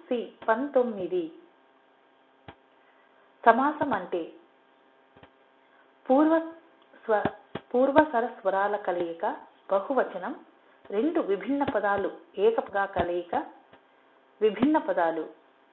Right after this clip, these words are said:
జవాబు సి, సమాసం అంటే రెండు విభిన్న పదాలు ఏక పదముగా కలయిక. సమాసాలు దేని అనుసరించి ఏర్పడతాయి? అర్థాన్ని బట్టి,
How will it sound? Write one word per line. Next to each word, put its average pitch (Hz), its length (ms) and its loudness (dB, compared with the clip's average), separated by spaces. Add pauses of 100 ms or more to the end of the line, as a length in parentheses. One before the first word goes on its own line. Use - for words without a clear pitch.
(280)
జవాబు 233 500 0 (240)
సి, 254 100 -2 (460)
సమాసం 302 480 -4 (120)
అంటే 202 560 -4
రెండు 247 280 0
విభిన్న 240 400 0
పదాలు 190 440 0 (220)
ఏక 262 260 2
పదముగా 202 560 -2
కలయిక. 196 500 -2 (1700)
సమాసాలు 240 600 2
దేని 240 500 -2
అనుసరించి 240 540 -4
ఏర్పడతాయి? 185 840 -4 (1120)
అర్థాన్ని 240 460 0
బట్టి, 226 540 -4